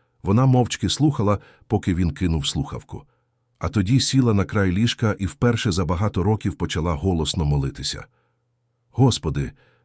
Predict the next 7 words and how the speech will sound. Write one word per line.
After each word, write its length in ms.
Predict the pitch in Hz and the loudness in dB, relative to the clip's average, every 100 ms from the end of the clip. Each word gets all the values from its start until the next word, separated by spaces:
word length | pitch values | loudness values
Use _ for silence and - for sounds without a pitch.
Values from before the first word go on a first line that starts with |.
| - | -4
дай 240 | 107 139 | 0 2
сили 400 | 139 - 135 90 | 2 4 4 4
мені, 380 | 71 69 67 65 _ _ 73 | 0 -2 -4 -8 _ _ -2
Лісі 500 | 107 135 - 131 117 _ | 2 2 0 -2 -2 _
і 120 | - | -4
маленькому 560 | 80 80 87 82 80 82 | -2 0 0 0 0 0
Данилкові. 640 | 85 76 64 - 62 60 | 0 -2 -4 -8 -10 -10